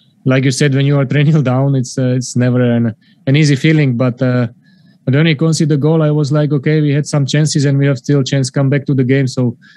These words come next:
so I'm always the type of the player. It doesn't matter what's the result. I, I always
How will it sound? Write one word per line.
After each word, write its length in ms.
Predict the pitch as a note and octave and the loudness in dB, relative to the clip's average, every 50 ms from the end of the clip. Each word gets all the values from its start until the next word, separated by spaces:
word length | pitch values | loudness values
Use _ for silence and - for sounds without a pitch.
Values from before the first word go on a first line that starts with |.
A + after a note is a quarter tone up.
| - _ - _ _ | -20 _ -20 _ _
so 160 | - - C#3 | -4 -2 0
I'm 120 | C#3 C#3+ | 0 2
always 300 | D3 D#3 D#3+ D#3 D#3 C#3 | 2 2 2 2 2 2
the 100 | C#3 D3 | 0 0
type 240 | A#2+ D3+ C#3+ D3+ C#3 | 0 0 0 0 0
of 120 | D#3 C#3+ | 0 0
the 80 | C3+ C#3+ | 0 -2
player. 340 | B2 - C#3 C#3 C#3+ C#3 C#3 | 0 0 0 0 2 2 0
It 120 | C#3 B2+ | 0 0
doesn't 240 | C#3 C#3 B2+ C#3+ C#3 | 0 0 0 0 0
matter 260 | C#3+ C#3+ C3 C#3 C3+ | 0 0 0 0 0
what's 240 | B2+ C3 C3+ A#2+ A#2 | 0 0 -2 -2 0
the 100 | C#3 C#3 | 0 0
result. 420 | C#3 C3 B2+ C3+ C3 C3+ C#3 C3 C3 | 0 0 0 0 0 2 2 0 0
I, 420 | B2+ B2+ B2+ B2+ B2+ B2+ C3+ C3+ D3 D#3 F3+ - _ | 0 0 0 0 0 0 0 0 -2 -4 -6 -10 _
I 140 | A#2+ C3 C3+ | -2 0 0
always 580 | C3 C3+ C#3 C#3+ C#3 C3+ A#2+ - - - - | 2 2 2 2 0 0 -2 -4 -10 -14 -16